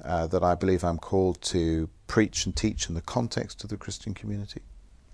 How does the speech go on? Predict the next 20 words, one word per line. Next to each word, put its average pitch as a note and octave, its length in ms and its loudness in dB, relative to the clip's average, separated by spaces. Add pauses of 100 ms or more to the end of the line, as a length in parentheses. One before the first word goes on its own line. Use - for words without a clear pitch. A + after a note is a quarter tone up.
(300)
and F#2 260 0
I E2+ 120 0
believe E2 320 -2
that E2+ 100 0
I'm E2 200 -2
called F2 300 -2
to F2 100 0
exercise D#2+ 580 0
leadership F2 520 -2
in D#2+ 120 -2
the D#2+ 80 -6 (180)
Christian E2 380 -4
community E2+ 440 -4
in E2+ 100 -4
a D#2+ 40 -4
way D#2+ 220 -2
that D#2+ 180 -2
allows D#2 380 2
others D#2+ 360 -2
to, - 280 -8